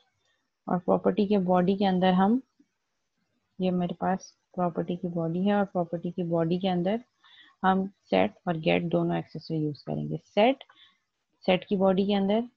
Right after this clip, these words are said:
e salary is equal to value, यानी कि user जब इस property के साथ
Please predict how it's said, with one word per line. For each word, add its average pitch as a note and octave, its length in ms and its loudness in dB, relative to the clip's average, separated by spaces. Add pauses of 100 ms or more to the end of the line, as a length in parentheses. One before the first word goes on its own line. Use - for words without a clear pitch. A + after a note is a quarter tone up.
(180)
e G#3+ 140 4
salary F#3+ 400 0
is F3 120 -2
equal E3+ 320 -4
to F#3+ 180 -4
value, D3+ 340 0
यानी D#3 200 -2
कि F3+ 200 -2
user F#3+ 320 -2
जब G3 240 -2
इस G3 140 -10
property F3 460 -4
के F#3+ 100 -6
साथ F#3 220 -2